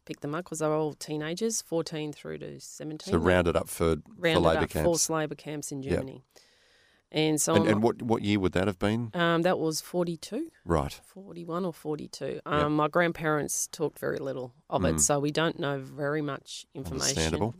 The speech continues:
Speaker 1: Yeah, they didn't, they didn't disclose much at all. And when asked, um, yeah, they didn't wanna talk about it.
Speaker 2: No.
Speaker 1: So, um, so on the maternal side, my grandparents met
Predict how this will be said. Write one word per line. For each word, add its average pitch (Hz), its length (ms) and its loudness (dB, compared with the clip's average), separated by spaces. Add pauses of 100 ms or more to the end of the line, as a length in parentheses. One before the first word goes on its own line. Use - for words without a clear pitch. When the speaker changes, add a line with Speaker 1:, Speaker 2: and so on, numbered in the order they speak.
Speaker 1:
Yeah, 135 340 -2
they 135 120 -4
didn't, 135 380 -8
they 139 120 -8
didn't 135 180 -8
disclose - 500 -4
much 135 220 -14
at - 60 -16
all. 143 260 -12 (420)
And 131 220 -8
when 135 160 -2
asked, - 540 -8
um, 123 380 -10 (120)
yeah, 120 180 -12
they 120 140 -12
didn't 131 200 -10
wanna 120 160 -12
talk - 260 -14
about - 160 -8
it. 92 40 0
Speaker 2:
No. 73 240 0 (880)
Speaker 1:
So, 165 440 0
um, 165 240 2 (800)
so 180 180 0
on 180 100 4
the 202 80 4
maternal 190 480 2
side, 165 580 -2
my 151 200 0
grandparents 165 1120 -2
met 170 800 -4